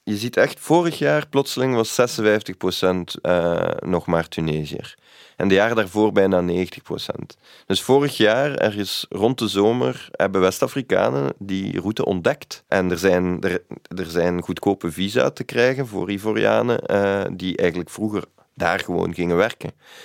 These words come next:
En nu is er een route die ontstaan is. Dus er zijn mensen die gewoon het vliegtuig nemen vanuit die voorkust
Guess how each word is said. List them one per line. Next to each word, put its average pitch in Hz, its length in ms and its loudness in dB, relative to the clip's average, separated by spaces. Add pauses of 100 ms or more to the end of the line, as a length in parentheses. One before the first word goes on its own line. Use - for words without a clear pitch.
(160)
En 90 240 2
nu 104 300 4
is - 160 0
er 87 100 -2
een 82 160 2
route 95 400 -2
die 87 440 -4
ontstaan 87 500 0
is. 147 160 -4
Dus - 300 -8
er 85 120 -8
zijn 82 180 -2
mensen 85 280 -4
die 90 120 -8
gewoon 85 280 -2
het 82 120 -12
vliegtuig 139 480 -2
nemen 104 280 -2
vanuit 92 280 0
die 87 140 -6
voorkust 85 540 -6